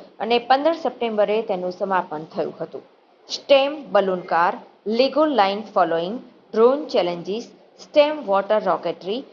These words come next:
વગેરે જેવી શ્રેણી અંતર્ગત સ્પર્ધા યોજવામાં આવી હતી, જેમાં બાર કરતાં વધારે દેશોમાંથી પંદરસોથી વધુ વિદ્યાર્થીઓ અને યુવા સંશોધકોએ ભાગ લીધો હતો.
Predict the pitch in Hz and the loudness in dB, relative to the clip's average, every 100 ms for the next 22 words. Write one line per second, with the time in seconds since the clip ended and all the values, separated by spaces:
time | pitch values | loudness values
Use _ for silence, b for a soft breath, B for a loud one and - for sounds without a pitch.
0 | B - 226 311 330 254 226 233 247 214 | B -4 2 2 2 0 0 -2 -4 -4
1 | 180 180 - 170 185 170 170 165 - - | -4 -4 -8 -6 -4 -2 -2 -4 -10 0
2 | 226 220 262 247 185 180 170 160 180 - | 2 4 0 0 -2 -2 -4 -2 -4 -4
3 | 151 139 143 - - _ _ _ _ - | -6 -6 -8 -10 -16 _ _ _ _ -4
4 | 185 175 180 202 240 208 185 196 165 185 | 0 2 4 4 2 -2 0 -2 0 0
5 | 214 233 185 175 185 175 170 175 175 B | 0 0 -4 -6 -6 -6 -6 -8 -10 B
6 | B - 247 277 311 302 233 240 202 190 | B 0 0 2 0 0 -4 -2 -4 -4
7 | 208 185 - 180 170 - 180 240 - B | -4 -6 -2 0 0 -2 -2 -2 -4 B
8 | - 220 202 226 269 294 285 214 196 226 | -4 -2 0 4 6 4 0 -8 -4 -4
9 | 214 214 - 185 185 220 208 180 156 147 | -2 -2 -2 -2 -2 -4 -4 -6 -4 -6
10 | 156 151 151 | -4 -4 -4